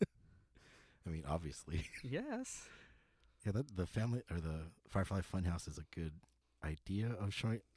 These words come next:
Speaker 1: Like, I've been wanting to show those to someone who doesn't watch wrestling, but maybe likes horror, just to see what their take on it is. And you said he got tired of 'em real quick?
Speaker 2: Well, he, I made him watch,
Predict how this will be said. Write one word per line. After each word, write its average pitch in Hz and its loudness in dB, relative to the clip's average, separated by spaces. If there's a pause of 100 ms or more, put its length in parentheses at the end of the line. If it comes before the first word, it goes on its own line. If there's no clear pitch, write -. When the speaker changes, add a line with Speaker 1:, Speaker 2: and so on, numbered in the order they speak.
(120)
Speaker 1:
Like, 110 2
I've 127 12
been 135 10
wanting 110 8
to 95 4
show 95 6
those 87 2
to - -6
someone 80 -2
who 80 -2
doesn't 76 -2
watch 73 -6
wrestling, 73 -6 (300)
but 85 0
maybe 82 2
likes 78 -2
horror, 98 0 (420)
just - -6
to 90 -2
see 82 0
what 78 0
their 76 0
take - -6
on 73 -8
it 71 -8
is. 73 -6 (1600)
And 73 -4
you 78 0
said 71 -2
he 80 0
got 73 -4
tired 82 4
of 87 6
'em 90 6
real 90 4
quick? - -2 (120)
Speaker 2:
Well, 175 2
he, 165 4 (100)
I 156 2
made 160 6
him 143 6
watch, 123 2